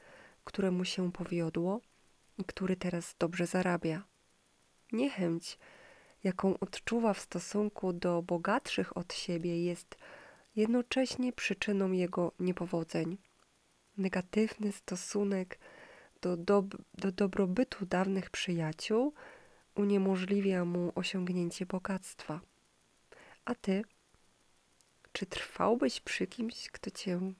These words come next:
potępia? Oczywiście, że nie. I tak samo dzieje się z bogactwem. Ucieka od potępiającej je osoby. Osoba ta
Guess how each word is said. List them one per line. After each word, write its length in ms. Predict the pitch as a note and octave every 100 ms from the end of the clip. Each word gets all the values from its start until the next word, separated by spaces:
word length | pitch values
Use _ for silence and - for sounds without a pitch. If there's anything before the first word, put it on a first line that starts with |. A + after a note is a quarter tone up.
| _
potępia? 680 | - - F3 E3 F#3 D4 D#4+ - _ _ - - _ _ _
Oczywiście, 680 | G#3 - F#3+ F#3+ F#3+ - E3
że 180 | D#3+ D#3+
nie. 240 | E3+ F3+ - - - - - _
I 80 | G3
tak 360 | - A3+ -
samo 420 | - - A3+ A3 A3
dzieje 340 | A3 G#3+ G3+
się 240 | - F#3+
z 80 | F3+
bogactwem. 840 | - E3+ D#3+ D#3+ - - E3+ E3+ F#3 _ _ _ -
Ucieka 680 | F#3 - G#3 G#3+ - F3
od 380 | - F3+ F3 - -
potępiającej 1000 | F3+ F3 F3+ E3+ F3 E3 F3 F#3 G3 F3+
je 160 | E3+ -
osoby. 500 | E3+ - F3 E3+ F#3 _ _ _ _ _ - - - - _
Osoba 380 | G3+ - B3+ C4+ -
ta 240 | A#3+ A#3